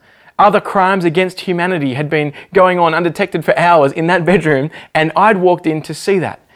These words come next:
Yes, he responded wrongly, but it was provoked. What's the moral of this story? Events are often not what they first seem. So come with me and take another look at the events of the cross as told by John, one of Jesus' closest friends.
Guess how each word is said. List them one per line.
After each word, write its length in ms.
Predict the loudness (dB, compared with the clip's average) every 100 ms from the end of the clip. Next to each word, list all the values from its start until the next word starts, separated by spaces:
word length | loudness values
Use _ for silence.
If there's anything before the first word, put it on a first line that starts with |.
| _
Yes, 300 | 2 2 2
he 100 | 0
responded 480 | 0 0 0 0 0
wrongly, 400 | -2 -4 -6 -10 -16 _
but 100 | -4
it 60 | -2
was 160 | -2 -6
provoked. 500 | -10 -6 -6 -8 _ _
What's 180 | -2 2
the 80 | 2
moral 260 | 4 4
of 60 | 2
this 160 | -2
story? 340 | -2 -4 -4 -10 _ _ _ _ _ _ _ _ -10
Events 580 | -6 -2 -2 -2 -10 -10 -8
are 160 | -4
often 440 | -2 -2 -4 -6 -4
not 160 | -4
what 140 | -6 -6
they 120 | -8
first 280 | -8 -12 -10
seem. 280 | -12 -14 -16 _ _ _ _ _ _ _ _
So 180 | -4
come 220 | -4 -4 -4
with 140 | -4
me 200 | -6 -10 -16 _
and 100 | -8
take 200 | -6 -2
another 220 | 0 2
look 220 | 0 0 -4
at 60 |
the 140 | -2 -2
events 340 | -2 -4 -6
of 100 | -8
the 80 | -10
cross 600 | -12 -4 -4 -4 -8 -20 -20 -20 -4
as 180 | -4 -4
told 300 | -4 -2 0
by 160 | -2
John, 400 | -4 -4 -2 -2
one 100 | -4
of 80 | -6
Jesus' 320 | -4 -6 -6
closest 400 | -8 -6 -8 -10
friends. 440 | -16 -18 -18 _